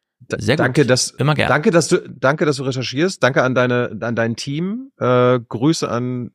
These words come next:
Speaker 1: die A R D und, äh, äh, Spiegel, S-Z-Kollegen. Es ist ja, und die, an die internationalen Kollegen. Wenn du Erik Andersson nochmal sprichst, auch Grüße an ihn.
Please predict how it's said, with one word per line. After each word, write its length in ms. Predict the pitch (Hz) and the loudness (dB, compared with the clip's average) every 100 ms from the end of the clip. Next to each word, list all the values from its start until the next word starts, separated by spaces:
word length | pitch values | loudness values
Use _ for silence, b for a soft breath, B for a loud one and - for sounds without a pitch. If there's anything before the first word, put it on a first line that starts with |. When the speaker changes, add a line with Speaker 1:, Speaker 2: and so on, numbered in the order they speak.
| _ | _
Speaker 1:
die 180 | - 120 | -6 0
A 140 | 110 | 2
R 40 | 113 | 2
D 380 | 113 127 131 | 2 0 0
und, 500 | - 113 120 117 113 - | -2 -4 -4 -6 -8 -10
äh, 80 | 98 - - | -10 -10 -8
äh, 200 | 113 110 | -4 -2
Spiegel, 460 | - 151 147 139 | -2 0 4 6
S-Z-Kollegen. 1000 | 113 - 143 - 135 123 127 123 - 107 - | 4 0 -2 0 2 2 0 -4 -8 -12 -12
Es 200 | - 107 | -14 -10
ist 120 | 113 | -4
ja, 240 | 117 107 - - | 0 0 -2 -4
und 180 | 120 - | -4 -2
die, 80 | - _ | -6 _
an 160 | - 135 | -2 0
die 140 | 135 | 2
internationalen 680 | 160 160 156 139 139 135 127 | 2 6 6 6 4 4 4
Kollegen. 540 | 131 123 120 123 135 - | 2 0 0 -2 -8 -4
Wenn 180 | 113 120 | 0 2
du 80 | |
Erik 280 | 120 113 110 | 2 2 0
Andersson 400 | - 123 120 120 | 0 0 0 0
nochmal 480 | 113 113 107 107 - | 0 0 0 0 -4
sprichst, 520 | - - 110 - - | -10 -6 -6 -6 -6
auch 160 | 101 113 | -6 -4
Grüße 340 | - 123 110 | 0 0 0
an 140 | - - | -4 -2
ihn. 340 | 110 147 185 | -4 -4 -6